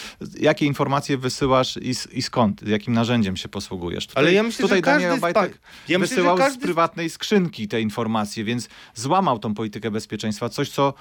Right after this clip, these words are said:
Speaker 1: podpisał, coś, co, co, co było zatwierdzone przez niego.
Speaker 2: Nie, ale aż mnie nosi, przepraszam, że ci wchodzę w słowo, ale pracowałem w kilku różnych redakcjach, a jeszcze zanim zostałem dziennikarzem, y, korporacjach i powiem szczerze, no to jest elementarz. Tak?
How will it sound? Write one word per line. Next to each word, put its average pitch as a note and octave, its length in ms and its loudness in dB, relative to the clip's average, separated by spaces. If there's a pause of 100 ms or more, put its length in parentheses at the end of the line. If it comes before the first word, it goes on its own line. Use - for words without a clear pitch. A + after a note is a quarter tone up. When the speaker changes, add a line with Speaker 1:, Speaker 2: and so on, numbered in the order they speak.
(160)
Speaker 1:
podpisał, D3 720 2 (400)
coś, C3+ 180 -4
co, C#3 440 0
co, C#3+ 220 -2
co C#3+ 180 -4
było D3 640 0
zatwierdzone D#3 580 2
przez F2 220 -8
niego. E2+ 260 -12 (160)
Speaker 2:
Nie, C3+ 140 2
ale D3+ 180 4
aż D#3 140 -4
mnie F#3 180 4
nosi, F#3+ 280 2
przepraszam, D3 460 -2
że B2+ 60 -6
ci C#3 100 -6
wchodzę D3 320 0
w C3+ 40 -6
słowo, B2 380 2
ale C3+ 200 2 (320)
pracowałem D#3 420 4
w - 120 -6
kilku D3 640 2 (120)
różnych C#3 420 -2
redakcjach, D3+ 680 2
a C#3 100 0
jeszcze C#3 440 2
zanim C3 300 0
zostałem C3+ 320 -2
dziennikarzem, B2+ 680 -2
y, A#2+ 360 0 (400)
korporacjach C#3+ 640 2
i C#3 80 -8
powiem D3+ 280 -2
szczerze, D3+ 300 0
no D3+ 160 -4
to E3 120 0
jest E3 140 0
elementarz. D#3+ 840 0 (200)
Tak? A#2+ 160 2